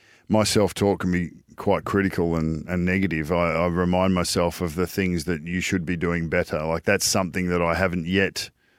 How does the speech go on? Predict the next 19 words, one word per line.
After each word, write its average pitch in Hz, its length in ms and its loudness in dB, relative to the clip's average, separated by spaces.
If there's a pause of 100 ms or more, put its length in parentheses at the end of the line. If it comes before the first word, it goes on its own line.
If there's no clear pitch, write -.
(160)
been 90 220 2
able 87 260 2
to 80 320 0 (540)
stymie, 92 580 0
I 76 100 -4
suppose. 87 480 0
I 98 100 4
think 117 160 6
I'm 107 80 4
a 95 40 4
lot 95 260 2
better 92 260 4
at 76 80 -2
buffering 98 580 2
it, 160 200 -2
but 98 140 4
it's 92 300 2
still 104 240 4
there. 80 400 2